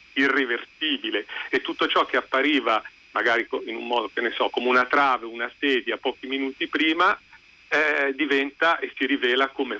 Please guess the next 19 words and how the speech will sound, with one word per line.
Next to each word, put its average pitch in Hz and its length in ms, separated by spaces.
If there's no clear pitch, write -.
fuoco. 127 500
Quindi 139 420
il - 200
flashover, 202 640
se 139 100
vogliamo, 156 760
è 117 180
un - 380
momento 151 640
di, 131 380
eh, 117 320
labile 123 680
stabilità 143 880
nel 135 280
picco - 320
massimo 139 600
di 117 160
distruzione, 107 1000
ecco. - 300